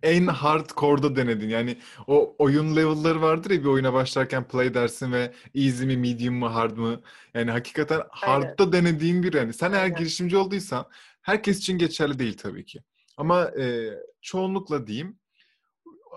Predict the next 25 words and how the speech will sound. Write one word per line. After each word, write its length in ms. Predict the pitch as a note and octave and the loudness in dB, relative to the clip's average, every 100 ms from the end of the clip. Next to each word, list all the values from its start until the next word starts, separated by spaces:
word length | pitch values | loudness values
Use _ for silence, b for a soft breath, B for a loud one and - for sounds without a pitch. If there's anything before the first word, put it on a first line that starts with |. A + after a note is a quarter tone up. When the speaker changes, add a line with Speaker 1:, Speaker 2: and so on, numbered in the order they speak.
| - A#4 D#3+ | -18 -16 -10
Speaker 1:
hayatın 520 | D3+ E3 F#3 F#3+ A3 | 0 2 2 2 0
modunu 300 | G#3 F3+ G3 | 0 0 0
bir 60 | F#3 | 2
hard'a 360 | E3+ D#3+ D3+ | 4 2 2
alıyorsun. 560 | D3+ A#2 G2+ G2+ D3 G3 _ b b b B2+ | 2 0 -4 -10 -16 -18 _ b b b -4
Ve, 420 | D#3 E3+ D#3+ - - | 0 0 -2 -6 -12
e, 80 | C#3 B2+ B2+ B2 A#2+ A#2 | -8 -4 -2 -4 -4 -2
aslında 360 | C3+ C3+ F#3 | -4 -2 -6
kendini 380 | F3 D#3 D3+ F3 | -2 -4 -2 -4
de 80 | F3+ | -6
kesinlikle 440 | F3 C#3 D#3 D3+ | -6 -10 -10 -12
tanımış 420 | D3 C#3+ D3 D3 D3 | -10 -10 -10 -10 -8
ve 40 | |
görmüş 380 | C3+ C3+ C#3 C3+ | -4 -4 -4 -6
oluyorsun. 400 | A2 G#2 - A#2+ | -8 -10 -12 -10
Bu, 180 | D3+ D3 | -10 -8
bu 60 | |
Speaker 2:
Aynen. 120 | E3+ | -10
Speaker 1:
çok 240 | - G#3 G#3 | -2 -4 -2
güzel 260 | G3+ G#3 | -2 0
bir 40 | F3+ | -2
şeyden 300 | - F#3 G3 | -4 -2 0
bahsettin. 400 | D#3 A#2+ G#2+ - | -2 -4 -10 -10
Hani 220 | A2+ B2 B2 B B | -8 -10 -14 B B
açıkçası 680 | C3 C3 - D3 E3 E3+ | -12 -12 -10 -8 -4 -4